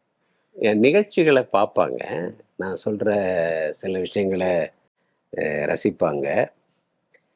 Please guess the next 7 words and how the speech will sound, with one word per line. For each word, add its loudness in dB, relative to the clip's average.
சில 2
நிகழ்ச்சிகளெல்லாம் 4
பார்த்துட்டு 2
அவங்க 4
எனக்கு -2
ஃபோன் -4
பண்ணுவாங்க. -4